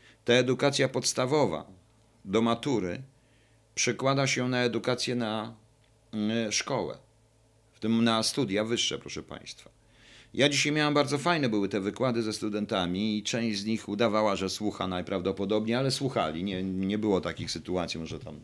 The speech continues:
dwie tylko takie, ale to nieważne, ma, mają prawo. Ale zauważyłem, że oni dokładnie nie wiedzą, po co im te studia są.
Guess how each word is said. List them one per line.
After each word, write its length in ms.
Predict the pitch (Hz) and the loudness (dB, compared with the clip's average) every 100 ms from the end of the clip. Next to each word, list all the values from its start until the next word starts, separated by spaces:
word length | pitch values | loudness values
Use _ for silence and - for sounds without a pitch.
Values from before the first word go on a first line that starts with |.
| - | -12
dwie 180 | 85 80 | -10 -10
tylko 260 | 80 73 | -10 -8
takie, 240 | 76 - 101 | -8 -6 -4
ale 120 | 135 | -2
to 100 | 160 | 0
nieważne, 460 | 131 90 67 67 | 0 -2 -4 -8
ma, 240 | 87 104 107 | -6 -4 -2
mają 320 | 110 104 90 | -2 -4 -6
prawo. 400 | - - - - - - - - - - - - | -8 -12 -12 -16 -18 -20 -18 -16 -16 -20 -16 0
Ale 180 | 147 160 | 2 4
zauważyłem, 600 | 175 170 165 170 196 190 | 4 4 2 2 2 2
że 260 | 180 - - | 0 -2 -2
oni 220 | 156 185 | 0 2
dokładnie 460 | 180 175 165 147 165 | 0 0 -2 -2 -2
nie 180 | 175 160 | -2 2
wiedzą, 360 | 175 147 165 | 2 4 0
po 140 | 143 165 | 0 -2
co 140 | 156 | 0
im 100 | 160 | -2
te 140 | 147 | -2
studia 380 | 139 165 139 147 | -2 -2 -2 -2
są. 280 | 131 92 | -2 -4